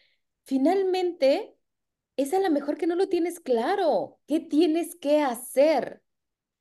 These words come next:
Y eso es cierto, Ale, yo lo veo con ellas, que, con muchas de, de, de verdad de la comunidad, de mis estudiantes, de mis alumnas, que al final dicen, "¿Qué sigue?".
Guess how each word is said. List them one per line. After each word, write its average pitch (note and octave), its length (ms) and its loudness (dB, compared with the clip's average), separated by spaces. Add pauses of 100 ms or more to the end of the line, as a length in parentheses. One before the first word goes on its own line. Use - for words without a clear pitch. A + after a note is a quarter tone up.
(260)
Y B3 140 0
eso - 180 2
es G#4+ 160 0
cierto, B3+ 500 2
Ale, E3+ 220 0
yo A3 120 -2
lo D#4 160 -2
veo B3+ 300 -2
con G#3 200 -6
ellas, F3+ 480 -2
que, C#3+ 280 -10
con F#3+ 160 -2
muchas A#3 380 -2
de, A3 240 -2
de, E3 320 0
de D#3+ 100 -4
verdad E3 280 -2
de G#3+ 100 -4
la G#3 140 -4
comunidad, E3 540 -4
de F#3 100 -2
mis F3+ 160 -10
estudiantes, F3 500 -4
de F3+ 60 -8
mis D#3+ 180 -10
alumnas, F#3 440 -6
que F3 280 -6 (320)
al G3 180 -2
final G#3+ 340 0
dicen, G#3 340 -6
"¿Qué A3+ 160 2
sigue?". F#3 720 -6